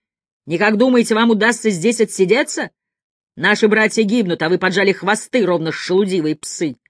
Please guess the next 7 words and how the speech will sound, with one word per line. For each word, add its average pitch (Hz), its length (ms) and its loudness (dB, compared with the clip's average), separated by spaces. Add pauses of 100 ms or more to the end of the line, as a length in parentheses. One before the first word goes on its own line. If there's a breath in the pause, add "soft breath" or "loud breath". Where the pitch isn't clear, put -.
(1160)
Сапожник 147 540 -8
поднял 151 280 -6
копьё 147 340 -8
и - 20 -4
устремился 135 500 -10
к - 80 -16
воротам. 120 440 -10